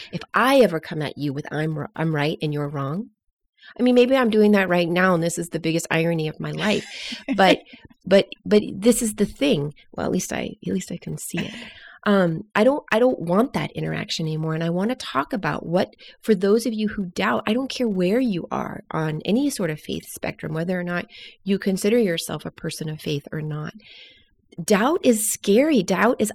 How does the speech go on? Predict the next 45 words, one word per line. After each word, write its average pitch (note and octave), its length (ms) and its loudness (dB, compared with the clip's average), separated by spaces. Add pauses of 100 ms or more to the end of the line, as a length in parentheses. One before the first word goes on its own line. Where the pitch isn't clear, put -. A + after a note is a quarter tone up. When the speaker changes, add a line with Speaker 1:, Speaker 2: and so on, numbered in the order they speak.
Speaker 1:
isolating. F#3+ 760 -2
Doubt, A#3 420 -2 (420)
but C4 240 4
for C4 80 4
some - 200 2
people, D#4+ 280 6
doubt A3+ 240 4
is G#3+ 160 2
freeing. A3 520 0
I D#3+ 80 2
think C4+ 260 -2
for A#3+ 100 -4
some A#3 380 -2 (120)
people, F3+ 340 -2
doubt F#3 320 0
is G#3+ 140 -2
how G3+ 160 -2
you F#3 160 -4
get - 260 -4
to F#3+ 100 -4
the, E3 300 -6 (760)
not D#4+ 240 2
to D4+ 120 0
the A#3+ 200 -2 (120)
answer, F3+ 560 -2 (100)
but G3+ 160 2
maybe B3+ 540 4
to G#3 120 0
the F3+ 140 -2
solution. F#3+ 1080 -2
There's G#3+ 200 4
a B3+ 40 2
difference B3+ 540 -2
between F#3+ 360 -2
an E3+ 160 -4
answer F3 380 -2
and E3 80 -4
a D#3 60 -8
solution. D3+ 800 -8 (640)
I F#3 60 0
think A3 180 6
an G#3+ 220 6
answer G#3+ 480 2
for G#3+ 200 0
me F3+ 420 0